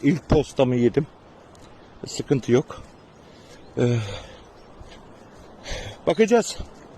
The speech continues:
Sistem kafalılardan uzak, huzurlu, dengeli yaşamak.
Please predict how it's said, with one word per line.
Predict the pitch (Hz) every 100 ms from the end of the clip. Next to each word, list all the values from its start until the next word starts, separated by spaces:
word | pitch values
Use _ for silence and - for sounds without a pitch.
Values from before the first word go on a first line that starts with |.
| - - - - - - - - - - - - - - - - - - -
Sistem | - - 151 202 208
kafalılardan | 180 156 156 151 139 135 143
uzak, | 139 120 165 - - - - - - - - - -
huzurlu, | - 175 151 151 127 127
dengeli | 180 175 135 123 160
yaşamak. | 131 - 123